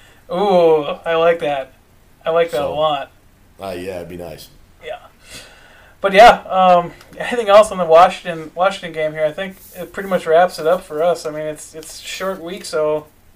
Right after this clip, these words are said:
Speaker 1: not really a ton to talk about 'cause we're, it's gonna be here in three days.
Speaker 2: Yeah.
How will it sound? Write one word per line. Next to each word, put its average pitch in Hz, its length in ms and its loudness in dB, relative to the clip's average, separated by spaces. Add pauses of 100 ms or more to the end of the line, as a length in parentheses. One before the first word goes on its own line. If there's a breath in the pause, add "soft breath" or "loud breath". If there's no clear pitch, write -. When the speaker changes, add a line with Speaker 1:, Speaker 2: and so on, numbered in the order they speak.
(140)
Speaker 1:
not 165 220 -8
really 175 160 -6
a 151 240 -6
ton 180 360 -8
to - 120 -20
talk 190 280 -4
about 147 320 -6
'cause - 300 -16 (1200 soft breath)
we're, 196 160 -2
it's 196 200 -4
gonna 226 160 4
be 226 140 0
here 214 140 4
in 175 80 -2
three 190 160 -8
days. 202 400 -2 (500 soft breath)
Speaker 2:
Yeah. 139 360 0